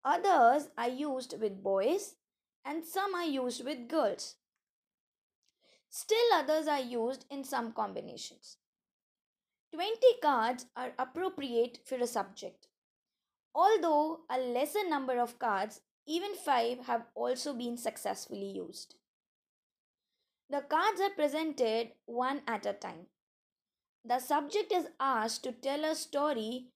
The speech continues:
describing the situation present in the picture. What led up to the situation? What is happening in the moment? What will happen in the future?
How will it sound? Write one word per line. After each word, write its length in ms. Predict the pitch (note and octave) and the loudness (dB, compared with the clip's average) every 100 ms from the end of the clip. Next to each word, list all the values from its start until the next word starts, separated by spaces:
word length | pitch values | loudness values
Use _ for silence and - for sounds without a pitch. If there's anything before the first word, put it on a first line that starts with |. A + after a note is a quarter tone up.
| _ _ _ | _ _ _
describing 720 | G#3+ A#3+ B3 C4 C4 D4 G4+ G#4 | -2 -2 0 2 2 2 -2 -2
the 100 | F4+ | -2
situation 760 | D4+ - B3+ C#4 B3+ A3+ B3+ B3+ _ _ _ - | -2 -4 0 0 0 -4 -6 -10 _ _ _ -6
present 380 | B3 A3 A3 A3 | -4 -2 -4 -4
in 120 | B3 | -4
the 80 | C4 | -4
picture. 460 | D4 F#4 - B3+ E3 - _ _ _ _ _ _ _ _ _ _ _ _ _ _ _ _ _ _ _ _ _ _ | -2 -4 -4 -6 -6 -12 _ _ _ _ _ _ _ _ _ _ _ _ _ _ _ _ _ _ _ _ _ _
What 400 | B3 C4 F4+ B4 | -10 0 0 2
led 280 | D#4+ D4+ E4 | 2 2 2
up 200 | - D4 C#4 | -2 -4 -8
to 100 | C4+ | -6
the 100 | C#4+ | -6
situation? 680 | D4+ - D#4+ D4 - A3 - _ _ _ _ _ _ _ _ | -6 -6 -4 -4 -4 -10 -14 _ _ _ _ _ _ _ _
What 280 | A3 G3 G3 | -6 -4 -4
is 140 | G3+ G#3 | -6 -4
happening 520 | G#3 B3+ D4+ E4+ E4+ | -2 -2 -2 -2 -2
in 120 | D#4+ | 0
the 80 | E4 | -2
moment? 560 | E4 F#4+ D#4 G#3+ F#3+ _ _ _ _ _ _ _ _ _ _ | -2 -2 -2 -4 -10 _ _ _ _ _ _ _ _ _ _
What 300 | G#3+ G3 G3 | 0 0 0
will 220 | G#3 G#3+ | -4 -6
happen 560 | G3+ A3 C#4 D#4 D#4 E4 - | -2 -2 -2 -4 -4 -6 -8
in 140 | A3+ | -6
the 100 | A3 | -6
future? 520 | A#3+ D#4+ F4+ F4 - | -4 -2 -2 -2 -6